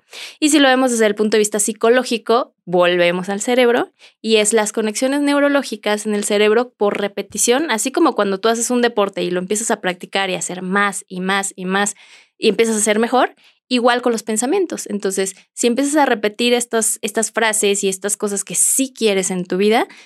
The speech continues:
también las empiezas a co-, a hacer estas conexiones neuronales un poco más fuertes y lo, por eso es que también comienzan a hacerse realidad. Entonces, este sería ya el paso donde dices, "Ok,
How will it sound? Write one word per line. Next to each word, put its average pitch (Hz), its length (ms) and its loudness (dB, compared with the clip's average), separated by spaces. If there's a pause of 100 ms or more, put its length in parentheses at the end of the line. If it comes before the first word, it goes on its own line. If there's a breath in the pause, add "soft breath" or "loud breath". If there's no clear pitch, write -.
(140)
también 208 300 2
las 214 160 0
empiezas 196 340 -4
a 185 120 -4
co-, - 160 -8
a 185 160 -2
hacer 196 180 -2
estas 196 240 -6
conexiones 196 460 -4
neuronales 180 560 -2
un 185 80 -8
poco 175 240 -8
más 170 240 -6
fuertes 262 560 -4 (360)
y 240 360 -2
lo, 185 260 -2 (140)
por 196 160 4
eso 208 160 0
es 208 80 -4
que 202 120 -8
también 202 520 0
comienzan 185 500 -6
a - 120 -6
hacerse - 340 -6
realidad. - 320 -10 (140)
Entonces, 208 360 -4 (320 loud breath)
este 233 220 0
sería 226 240 4
ya 214 120 2
el 208 140 -2
paso 208 260 -2
donde 196 220 -2
dices, 196 380 -2
"Ok, 214 180 -4